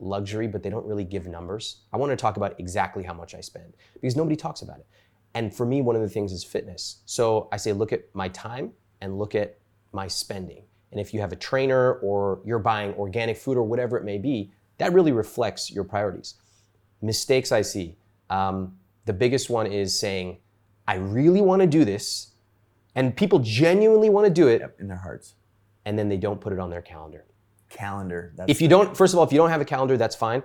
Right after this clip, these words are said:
Speaker 1: Start using one. It doesn't, uh, the, the natural inclination is that I don't want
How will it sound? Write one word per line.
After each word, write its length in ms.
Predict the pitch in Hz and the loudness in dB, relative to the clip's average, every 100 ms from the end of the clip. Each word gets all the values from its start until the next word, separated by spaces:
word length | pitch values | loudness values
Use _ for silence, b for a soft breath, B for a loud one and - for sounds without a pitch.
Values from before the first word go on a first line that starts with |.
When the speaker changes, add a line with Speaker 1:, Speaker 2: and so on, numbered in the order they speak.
| - | -8
Speaker 1:
Start 300 | - 156 135 | -2 0 2
using 260 | 120 101 87 | 0 -4 -8
one. 160 | 87 - _ - | -12 -20 _ -6
It 120 | 131 | 2
doesn't, 480 | 131 165 190 185 - | 6 8 6 4 -2
uh, 120 | 135 - | -8 -8
the, 300 | 110 113 127 | -6 -4 -2
the 180 | 113 | -2
natural 420 | 117 120 135 - 151 | -2 -2 -2 0 0
inclination 580 | 127 - 107 101 101 117 | -2 -2 -2 -2 -4 -4
is 100 | 95 | -4
that 300 | 92 95 _ b b b b b | -6 -8 _ b b b b b
I 120 | 117 | 0
don't 220 | 135 143 117 | 2 0 0
want 300 | 113 113 | -2 -4